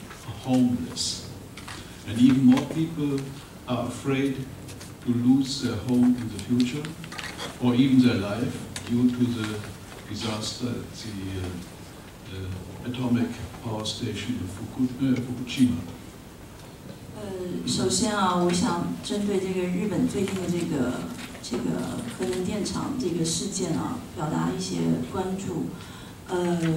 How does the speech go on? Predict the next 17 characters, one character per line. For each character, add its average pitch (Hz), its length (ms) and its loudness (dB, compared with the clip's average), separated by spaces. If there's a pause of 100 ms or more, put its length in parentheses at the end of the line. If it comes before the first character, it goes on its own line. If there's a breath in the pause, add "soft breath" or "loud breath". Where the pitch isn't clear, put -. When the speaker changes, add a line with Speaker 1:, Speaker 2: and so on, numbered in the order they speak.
(200)
Speaker 2:
有 190 140 4
许 190 160 2
多 208 160 4
人 180 260 2
在 202 200 0
因 220 160 2
为 202 80 4
这 - 80 2
样 185 120 2
的 180 80 0
事 175 160 0
件 180 240 0
当 175 220 0
中 180 240 0
失 180 200 0
去 - 120 0
了 170 100 2